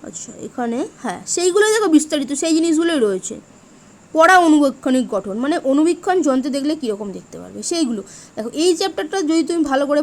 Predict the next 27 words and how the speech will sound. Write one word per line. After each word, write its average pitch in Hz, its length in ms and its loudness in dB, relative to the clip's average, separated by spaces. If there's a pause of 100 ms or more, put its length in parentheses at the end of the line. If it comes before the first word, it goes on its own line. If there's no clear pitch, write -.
পড়ছো, 262 440 -6
almost 330 460 -4
এখান 294 300 -4
থেকেই 302 260 -4
কিন্তু 294 300 -4
তুমি 277 120 -4 (100)
পনেরোর 247 340 -2
মধ্যে, 262 240 -2
এখানে 294 220 -4
তো 311 80 -8
এমসিকিউ, 240 640 -4 (320)
তুমি 349 160 -6
পনেরোতে 262 460 -2
পনেরো 247 340 -4
কিন্তু 381 200 -8
তুলে 247 160 -6
ফেলতে 190 280 -10
পারো। 190 320 -18
এমসিকিউর 349 500 -2
মধ্যে 381 260 -8
এটাই 320 380 -4
সুবিধা, 202 420 -10
মানে 269 180 -6
তুমি 320 200 -4
যদি 330 80 -4
ভালো 262 240 -2
করে 320 140 0